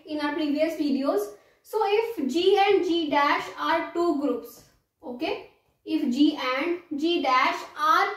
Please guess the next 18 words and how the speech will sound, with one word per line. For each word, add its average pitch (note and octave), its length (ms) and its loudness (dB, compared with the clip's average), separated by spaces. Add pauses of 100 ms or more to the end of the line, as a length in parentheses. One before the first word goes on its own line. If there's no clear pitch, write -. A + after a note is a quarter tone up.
(100)
two F#4+ 280 4
groups D4+ 260 2 (200)
and E4+ 140 2
we F#4+ 200 2
want E4 360 2
to G4 180 4
show E4+ 260 0
these D#4 280 -2
are E4+ 160 2
isomorphic D#4+ 800 0
to E4+ 60 -2
each D4+ 200 0
other, D4 320 -2 (380)
that F4 480 4
means D#4+ 380 2 (320)
if G#4+ 280 -4
there G4 400 4
exist, D4 460 0